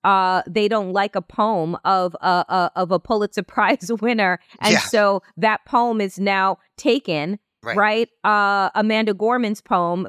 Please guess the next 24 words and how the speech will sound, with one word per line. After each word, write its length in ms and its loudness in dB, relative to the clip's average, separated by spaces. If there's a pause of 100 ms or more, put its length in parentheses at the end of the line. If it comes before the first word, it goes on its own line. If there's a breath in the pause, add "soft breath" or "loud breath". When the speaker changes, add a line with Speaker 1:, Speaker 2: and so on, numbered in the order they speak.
(120)
Speaker 1:
that 260 -2
was 140 -4
read 380 -2
at 180 -2
inauguration 960 0 (200 soft breath)
is 180 -2
now 180 2
taken 400 -2
out 220 0
of 80 -8
an 100 -2
elementary 520 -2
school. 400 -4 (200 soft breath)
It 200 0
look, 260 2
they 220 2
have 240 -4
been 200 0
do-, 140 -4
like, 280 0 (200)
this 240 0
is 160 -2
not 320 0
new. 640 0